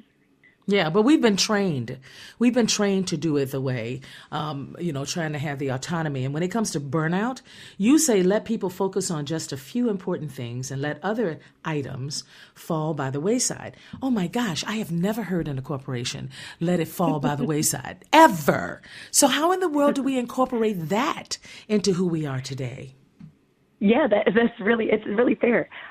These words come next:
Speaker 2: I, um, I probably shouldn't say this on the radio, but I do have a little bit of a cheat sheet on that. I, I tend to see that it's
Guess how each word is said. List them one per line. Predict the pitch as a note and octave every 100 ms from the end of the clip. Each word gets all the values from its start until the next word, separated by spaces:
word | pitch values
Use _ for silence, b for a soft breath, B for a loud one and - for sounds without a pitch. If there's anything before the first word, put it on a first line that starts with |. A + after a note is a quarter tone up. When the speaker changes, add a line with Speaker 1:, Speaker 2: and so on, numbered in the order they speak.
| -
Speaker 2:
I, | G#3 G#3+ -
um, | F#3+ E3+ D#3+ D3 -
I |
probably | F#3+ C4 B3 -
shouldn't | G3+ F#3+
say | G#3
this | G#3+
on | A3
the | G#3+
radio, | G3+ G#3+ G#3
but | -
I | F3
do | F3 A3+
have | A3
a | F#3+
little | F#3+
bit | F3
of | E3
a | D#3+ -
cheat | F3+ F3+ -
sheet | E3+
on | D3+
that. | D3 D#3+
I, | F#3+ -
I | G3 G3+ _ -
tend | C4 D#4+
to | F4 _
see | G3+ G3 - B B _
that |
it's | G3